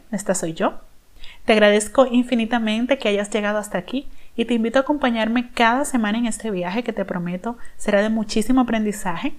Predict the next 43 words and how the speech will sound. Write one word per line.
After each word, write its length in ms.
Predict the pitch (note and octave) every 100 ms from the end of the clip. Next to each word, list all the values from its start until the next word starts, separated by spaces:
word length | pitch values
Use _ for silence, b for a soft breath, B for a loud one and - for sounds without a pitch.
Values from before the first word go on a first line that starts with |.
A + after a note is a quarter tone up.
| -
de 100 | F#3+
una 120 | G#3
forma 380 | G#3 A3 A3+ A#3+
súper 360 | - G#3+ A3 A3
relajada, 640 | A3+ A3 F#3+ E3+ F#3+ D#4+
como 300 | - G3+ F3+
has 140 | F3+
escuchado 480 | - - G3+ F3+ E3+
hasta 220 | F3 -
ahora, 260 | F3+ F3 - b b b b b
porque 220 | A3+ A#3
lo 100 | A#3+
más 160 | A#3 A#3+
importante 440 | D4+ D4 C4+ C4
para 220 | C4 B3 A3+
mí 280 | A#3 F4+ B B B
no 80 | B3+
es 120 | C#4
el 120 | D#4
nivel 240 | D4 A#3+
de 80 | B3
exigencia 480 | C4+ - A3+ A3+ B3+
del 160 | A#3+ G#3+
podcast, 600 | F#3 F3+ - D3+ - - b b
sino 300 | - B3 C4
transmitirte 920 | D4 D4 C4 B3 B3 B3 C#4 D#4 D4
mis 180 | B3+
conocimientos 600 | - A#3 A3 A3+ A3+ B3+
de 60 | A#3+
una 120 | A3+
forma 340 | A3 A#3 A#3+ A#3+
clara 360 | A3 A3 C4+
y 100 | -
sencilla, 600 | C4 A#3 G#3+ D#3 D3+ E3+ - - - b b
así 200 | G3+ A#3
como 220 | B3+ C4+
si 100 | C#4
nos 140 | B3+ A#3
estuviéramos 520 | - G3+ G3+ G#3+ A3+
tomando 440 | G#3 F#3 G#3 G3+
un 100 | G3
café 280 | F#3+ F#3+ F#3
juntas. 580 | E3+ D3 - E3 -